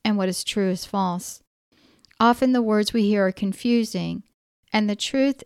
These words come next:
is blurred beyond recognition. Yet, if we are filled with the light of Christ, if we have faith and allow the Lord to work through us,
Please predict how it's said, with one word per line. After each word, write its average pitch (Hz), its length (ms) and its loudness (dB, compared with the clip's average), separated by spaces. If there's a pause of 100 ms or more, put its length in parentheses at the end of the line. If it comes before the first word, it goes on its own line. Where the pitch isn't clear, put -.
is 240 180 -2
blurred 185 560 0 (200)
beyond 196 440 0
recognition. 185 880 -2 (760)
Yet, 240 600 -2 (360)
if - 220 -2
we 185 140 4
are 240 100 2
filled 202 320 2
with 208 140 -4
the 196 100 -2
light 180 240 0
of - 80 -10
Christ, 190 600 -6 (640)
if 196 180 0
we 220 200 2
have - 200 -4
faith 190 500 -2 (140)
and 208 140 -2
allow 226 420 0
the 262 140 -2
Lord 208 420 -2
to - 140 -8
work 208 320 -4
through 185 280 -6
us, 208 520 -2